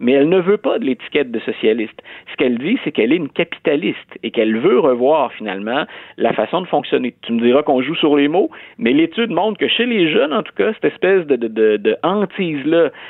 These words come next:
euh, reliée à l'utilisation du terme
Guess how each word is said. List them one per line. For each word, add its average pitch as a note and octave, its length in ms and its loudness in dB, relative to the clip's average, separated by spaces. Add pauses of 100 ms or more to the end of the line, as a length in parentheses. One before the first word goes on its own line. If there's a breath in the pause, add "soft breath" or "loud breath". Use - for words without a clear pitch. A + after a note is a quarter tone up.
(180 loud breath)
euh, F#2+ 760 2
reliée B2+ 480 4
à F#2 80 2
l'utilisation C3+ 800 0
du A2+ 140 -6
terme B2+ 520 0